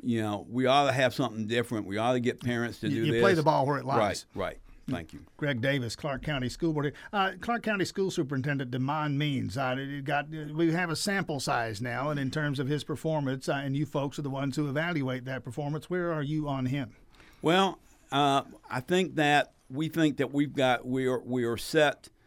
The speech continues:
Speaker 1: uh, for dramatic change in, in the, uh, in the county. Um, clearly,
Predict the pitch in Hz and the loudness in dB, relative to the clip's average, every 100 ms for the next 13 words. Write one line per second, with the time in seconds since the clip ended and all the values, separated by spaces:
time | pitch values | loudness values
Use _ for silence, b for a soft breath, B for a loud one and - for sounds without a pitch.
0 | b b b _ 90 107 104 101 - 123 | b b b _ -6 -2 0 0 -4 -2
1 | 113 107 117 127 123 113 - 127 131 131 | -2 0 0 2 0 -2 -2 0 2 0
2 | 139 - - - 110 110 - 107 113 117 | -2 -6 -12 -6 -2 -2 -6 -8 -4 -2
3 | 110 113 110 107 104 107 113 101 131 120 | -2 -4 -4 -4 -4 -6 -6 -6 -4 -2
4 | 117 123 123 - 104 104 101 101 - b | -2 -2 -4 -8 -6 -4 -2 -4 -10 b
5 | b _ - 139 135 131 131 120 | b _ -2 2 4 4 2 0